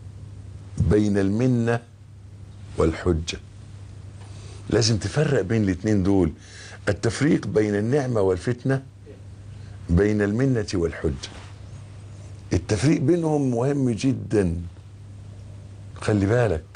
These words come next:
إنك لازم تفرق بين نعمة اللي ربنا اداه لك ده نعمة ولا فتنة. قال لك: "أفرق بينهم إزاي؟ إذا رأيت أن هذا الذي أعطاكه الله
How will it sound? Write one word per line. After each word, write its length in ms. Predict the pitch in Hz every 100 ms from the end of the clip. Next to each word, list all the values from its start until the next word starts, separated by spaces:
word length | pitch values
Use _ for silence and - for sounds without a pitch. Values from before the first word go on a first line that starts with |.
| - - - - - - -
إنك 220 | 95 98 127
لازم 260 | 151 147
تفرق 480 | 113 110 143 127 - - - - - -
بين 280 | 87 107 120
نعمة 500 | 113 147 156 160 151 - - - 113 110
اللي 200 | 117 107
ربنا 300 | 107 107 139
اداه 240 | 135 110 113
لك 100 | 104
ده 180 | 92 -
نعمة 580 | 131 160 180 196 - - - - -
ولا 220 | 90 98 90
فتنة. 340 | 104 95 101 - - - - - - - - - - - - -
قال 120 | 90
لك: 120 | 87
"أفرق 320 | 87 92 92 92
بينهم 300 | 90 87 82
إزاي؟ 500 | 76 82 80 78 - - - - - - - - - - 110
إذا 340 | 95 95 92
رأيت 520 | 98 - 117 117 110
أن 380 | - 104 104 101
هذا 400 | 107 117 110 98
الذي 400 | 104 104 98 113
أعطاكه 680 | 85 82 - 107 98 95 92
الله 300 | 87 90